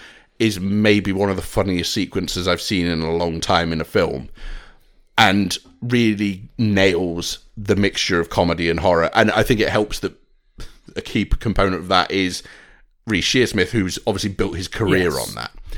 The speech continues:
Speaker 1: Um, I think for anyone who is looking for, I mean, okay, look, if you're a Ben Wheatley fan, you've probably seen this film already. If you haven't, go and see it. You'll love it, I think.
Speaker 2: <laughs>
Speaker 1: Um,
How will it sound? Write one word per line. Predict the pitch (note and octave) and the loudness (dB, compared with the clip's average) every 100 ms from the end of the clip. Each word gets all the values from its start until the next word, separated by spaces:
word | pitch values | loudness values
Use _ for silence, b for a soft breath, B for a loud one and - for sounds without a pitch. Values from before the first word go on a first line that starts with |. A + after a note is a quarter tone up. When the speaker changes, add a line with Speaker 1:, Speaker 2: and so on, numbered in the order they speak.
| B B B B B - | B B B B B 6
Speaker 1:
Um, | G#2+ G#2+ G#2 G#2+ G2 - _ _ _ - - | 8 8 6 2 -2 -8 _ _ _ -20 2
I | C#3+ | 4
think | C#3 C3+ | 4 2
for | - | 4
anyone | C3 E3+ D#3+ D3+ | 6 8 8 6
who | C3 C3 | 6 4
is | A#2+ G#2+ | 4 2
looking | G#2+ A2 - G#2 G#2 G2 - | 2 2 2 0 0 -4 -12
for, | - - G#2+ F2 E2 F2+ - _ _ _ _ _ _ | -14 0 2 4 2 0 -6 _ _ _ _ _ _
I | C3 | 2
mean, | A#2+ - | 2 2
okay, | A#2+ - D2+ F2+ | -2 -4 -8 -8
look, | - - _ - | -10 -10 _ -6
if | C3 | 2
you're | A2 | 2
a | |
Ben | A2 A#2+ | 4 4
Wheatley | G#2 E2 | 2 -2
fan, | F2 F2+ E2+ | 0 0 0
you've | - F2 | -8 -2
probably | F#2+ F#2+ | 0 0
seen | - F2 | -2 -4
this | E2 | -4
film | G2 E2 | -4 -2
already. | D#2 C2+ G#1 | -2 -6 -8
If | - F#2 | -6 -4
you | |
haven't, | - G#2+ G#2 F#2+ - - | 4 4 4 -2 -8 -14
go | G2 E2+ | -4 -2
and | E2+ | 0
see | - D#2+ | -2 -4
it. | D2 | -4
You'll | E2 D#2+ | -6 -2
love | E2 D#2 | -2 -4
it, | A#1+ | -6
I | - | -8
think. | - F2 - - D3+ | -4 -2 -2 -6 -12
Speaker 2:
<laughs> | B B B B - | B B B B 2
Speaker 1:
Um, | G2 G2 F2+ F2+ F#2+ | 4 6 6 2 -4